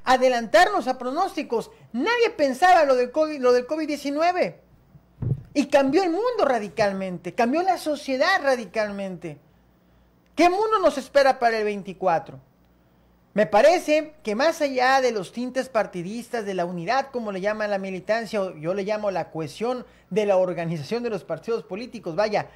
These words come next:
en este caso sobre todo Morena y también la alianza opositora, es con qué discurso, con qué banderas van a llevar,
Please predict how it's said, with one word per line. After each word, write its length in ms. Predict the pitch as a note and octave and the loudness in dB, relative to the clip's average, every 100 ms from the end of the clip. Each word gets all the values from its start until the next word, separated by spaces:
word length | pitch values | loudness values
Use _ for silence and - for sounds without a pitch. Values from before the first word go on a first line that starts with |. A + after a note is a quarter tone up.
| _ | _
en 100 | E3 | -8
este 260 | G3 G#3+ F#3+ | -8 -8 -4
caso 280 | A#3 G#3+ F3+ | -2 -4 -6
sobre 240 | D#3+ D3+ | -10 -10
todo 220 | D3 A3+ | -6 -4
Morena 420 | B3+ C4 B3+ C#4 - - - | 0 2 2 0 -4 -14 -16
y 100 | F3+ | -8
también 320 | D#3+ F3 A3 | -6 -6 -4
la 80 | G#3 | -4
alianza 380 | G3 A3 G#3+ A3+ | -4 -6 -4 -6
opositora, 840 | G3 A#3 B3+ A#3+ D4 C#4 D#4+ - - - | -4 -4 -4 6 6 8 4 -2 -6 6
es 360 | C#4 C#4+ - _ _ _ - _ _ _ _ - | 6 6 -4 _ _ _ -20 _ _ _ _ 2
con 260 | D4+ C4+ | 4 4
qué 160 | D#4 G#4+ | 2 0
discurso, 640 | G4 - - E4+ D4+ D#4 | 0 -4 -2 -2 -2 -6
con 160 | D#4 A3+ | -4 -4
qué 180 | C#4 D4+ | 4 4
banderas 800 | C#4 A3+ G#3 A3+ A3 A3 - - | 4 0 -2 -2 -2 -4 -8 -14
van 320 | F3+ A#3 B3+ | -2 0 0
a 40 | B3+ | -2
llevar, 560 | F#3+ F#3 G3 G3 F#3+ | -2 0 4 2 0